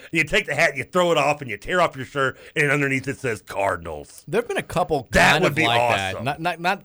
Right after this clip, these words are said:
Speaker 2: they haven't gone that far, but where they've actually, like, put the hat on and then, like, turned it around and be like, "Oh, my bad," like, looked at it the wrong way. The best one recently that I saw, 'cause a lot of people are doing this, the video thing,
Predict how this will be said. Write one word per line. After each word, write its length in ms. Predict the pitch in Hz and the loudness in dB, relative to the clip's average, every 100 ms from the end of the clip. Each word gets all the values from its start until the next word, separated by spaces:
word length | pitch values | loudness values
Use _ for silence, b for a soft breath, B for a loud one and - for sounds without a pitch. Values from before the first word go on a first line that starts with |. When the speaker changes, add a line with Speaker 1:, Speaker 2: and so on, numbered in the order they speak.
| - | -6
Speaker 2:
they 60 | 170 | -4
haven't 140 | 170 | -2
gone 180 | 139 110 | -4 0
that 220 | 117 107 | -2 -2
far, 140 | 107 | -8
but 100 | 98 117 | -8 -6
where 100 | 123 | -4
they've 140 | 117 | 0
actually, 240 | 127 127 | -2 -2
like, 120 | 117 - | -6 -6
put 140 | 170 | -6
the 60 | 110 | -4
hat 200 | 123 123 | -4 -2
on 380 | 117 120 131 123 b b b - | -2 -2 -4 -8 b b b -16
and 140 | 143 | -8
then, 60 | 131 | -6
like, 120 | 117 | -6
turned 200 | - 143 | -6 -4
it 40 | 127 | -2
around 160 | 123 | -2
and 60 | 120 | -2
be 60 | 110 | -6
like, 140 | 98 | -6
"Oh, 140 | 107 104 | -6 -6
my 140 | 101 | -6
bad," 260 | 101 104 101 | -6 -6 -8
like, 160 | 101 | -10
looked 160 | 117 107 | -10 -10
at 40 | 107 | -10
it 20 | |
the 60 | |
wrong 160 | 110 104 | -8 -6
way. 100 | 107 b b b 123 | -8 b b b -6
The 120 | 147 | -6
best 460 | 135 135 170 202 | -6 -2 -2 0
one 220 | 202 175 139 | 0 0 0
recently 260 | 127 120 | -2 -4
that 120 | 110 | -4
I 60 | 107 | -6
saw, 380 | - 117 98 87 b b b _ | -4 -2 -2 -6 b b b _
'cause 120 | 151 | -10
a 100 | 147 | -2
lot 160 | 147 170 | 2 2
of 80 | 165 | 0
people 160 | 151 | -2
are 40 | 143 | 0
doing 180 | 135 127 | 0 -2
this, 140 | 113 | -8
the 420 | 131 120 123 117 | -12 -6 -4 -4
video 320 | 104 131 131 123 | -4 -2 0 -2
thing, 380 | 131 127 131 | -2 -2 -4